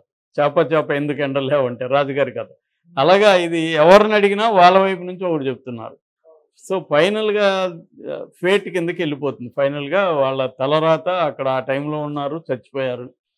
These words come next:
అని ఫేట్ కిందకి ఇది మారిపోతుంది. అంటే ఏ వ్యవస్థ బాధ్యత తీసుకునే పరిస్థితిలో ఇవాళ మన ఇండియాలో లేదు. అన్ని వ్యవస్థలు దాని, దాని కారణాలు వాళ్ళకు ఉన్నాయి. ఇప్పుడు బిల్డర్ చెప్తాడు, "మేము ఇంత కష్టపడి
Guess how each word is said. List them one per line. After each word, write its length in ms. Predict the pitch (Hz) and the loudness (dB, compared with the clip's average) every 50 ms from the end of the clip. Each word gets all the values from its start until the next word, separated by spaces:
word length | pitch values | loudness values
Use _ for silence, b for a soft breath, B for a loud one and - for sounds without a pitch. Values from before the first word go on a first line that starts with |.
| _ _ _ - | _ _ _ -8
అని 120 | 135 143 156 | -6 -6 -6
ఫేట్ 360 | 143 - 151 160 160 143 160 | -4 -4 -4 -4 -4 -4 -8
కిందకి 380 | 139 143 139 135 139 135 143 202 | -10 -8 -8 -6 -6 -6 -6 -6
ఇది 220 | 226 196 151 135 | -6 -6 -6 -6
మారిపోతుంది. 680 | 127 127 135 131 127 110 113 120 110 - - 113 107 - _ _ _ _ _ _ _ _ _ - | -6 -4 -4 -4 -6 -8 -10 -14 -16 -16 -18 -20 -20 -20 _ _ _ _ _ _ _ _ _ -8
అంటే 260 | 143 160 185 196 170 | -4 -2 0 0 0
ఏ 200 | 147 147 160 180 | 2 2 2 2
వ్యవస్థ 440 | 185 190 196 190 190 - - - 202 | 4 2 2 2 0 -4 -4 -2 -2
బాధ్యత 460 | 190 165 151 151 156 160 160 175 165 156 - | -2 0 2 2 2 2 0 -2 -6 -6 -6
తీసుకునే 440 | 175 165 156 - _ 170 156 151 151 | -8 -8 -8 -10 _ -8 -6 -6 -6
పరిస్థితిలో 720 | 143 - 147 151 143 - 185 170 160 180 160 180 226 226 | -4 -4 -4 -4 -4 -6 -8 -10 -8 -6 -2 -2 0 0
ఇవాళ 380 | 196 156 143 139 147 147 156 175 | 0 -2 0 0 2 2 2 0
మన 400 | 180 156 139 131 135 135 131 127 131 | -2 -4 -6 -6 -6 -8 -8 -8 -8
ఇండియాలో 480 | 131 143 151 160 156 143 143 170 208 | -6 -2 0 2 2 2 0 -2 -4
లేదు. 420 | 202 160 135 139 143 135 123 123 - _ _ _ _ - - _ _ _ _ _ _ _ _ - - - | -4 -4 -2 -2 -2 -2 -2 -6 -12 _ _ _ _ -20 -20 _ _ _ _ _ _ _ _ -20 -14 -10
అన్ని 240 | 156 143 147 160 170 | -8 -6 -2 0 2
వ్యవస్థలు 640 | 175 170 170 175 170 - 175 170 180 226 262 226 - - _ _ 147 | 2 2 2 0 0 -2 0 2 2 2 2 0 -4 -14 _ _ -14
దాని, 340 | 143 127 147 156 170 185 | -6 0 2 2 2 4
దాని 240 | 185 196 196 185 180 | 4 2 2 2 2
కారణాలు 460 | 160 165 160 160 156 156 160 165 180 | 2 2 2 2 2 0 -2 -2 -2
వాళ్ళకు 340 | 202 175 151 147 143 135 135 | 2 2 2 2 2 -2 -6
ఉన్నాయి. 200 | 131 123 123 135 | -8 -8 -8 -12
ఇప్పుడు 540 | - _ _ _ _ _ _ _ - 147 143 | -14 _ _ _ _ _ _ _ -10 -8 -4
బిల్డర్ 400 | 139 135 160 170 175 190 196 175 | 0 0 2 2 2 2 2 2
చెప్తాడు, 360 | 175 160 - - 170 156 160 | 0 0 0 0 0 0 0
"మేము 280 | 160 156 156 160 156 156 | 0 0 0 -2 -2 -2
ఇంత 180 | 160 175 160 | -4 -4 -4
కష్టపడి 800 | 156 156 147 - - 220 202 202 185 190 180 180 175 170 160 - | -4 -4 -4 -4 -4 -4 -2 0 2 2 2 2 0 -2 -4 -8